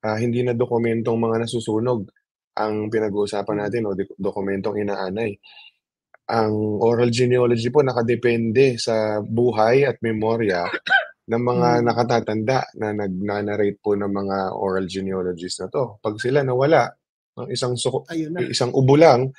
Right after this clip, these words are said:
Speaker 1: no?
Speaker 2: Tama,
Speaker 1: At
Speaker 2: ayan.
Speaker 1: nagkasakit at namatay, wala na po yung buong knowledge na yun.
Speaker 2: Tama.
Speaker 1: Ah,
Speaker 2: Yun na
Speaker 1: it-,
Speaker 2: yun.
Speaker 1: ito po ang dahilan kung bakit kami, ah, working round the clock, ah, sa pag, ah, craft po ng mga,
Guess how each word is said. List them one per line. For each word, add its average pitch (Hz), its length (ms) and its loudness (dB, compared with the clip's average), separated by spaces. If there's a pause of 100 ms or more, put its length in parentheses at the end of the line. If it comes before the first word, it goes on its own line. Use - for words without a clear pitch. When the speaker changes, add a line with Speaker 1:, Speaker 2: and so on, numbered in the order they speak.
(600)
Speaker 1:
no? 135 200 2
Speaker 2:
Tama, 160 160 -2 (160)
Speaker 1:
At - 80 -4
Speaker 2:
ayan. 165 200 0
Speaker 1:
nagkasakit 143 440 2
at 135 40 -10
namatay, 135 720 6
wala 175 240 4
na 185 120 2
po 180 200 4
yung 170 160 2
buong 160 480 0
knowledge 135 480 0
na 131 60 -4
yun. 139 200 0 (500)
Speaker 2:
Tama. 160 360 -10 (200)
Speaker 1:
Ah, 123 320 2
Speaker 2:
Yun 123 80 -2
na 113 40 -2
Speaker 1:
it-, 131 120 -4
Speaker 2:
yun. 139 80 -12
Speaker 1:
ito 139 280 -2
po 143 280 2
ang 135 140 0 (340)
dahilan 123 480 0
kung 117 200 -6
bakit 113 440 -4
kami, 104 720 -4 (280)
ah, 95 200 -6
working 98 520 -6
round 92 280 -4
the 92 80 -8
clock, 90 320 -6 (720)
ah, 92 240 -8
sa 101 160 -6
pag, 95 640 -4
ah, 98 160 -10
craft - 400 -4
po 98 160 -4
ng 92 160 -6
mga, 92 280 -6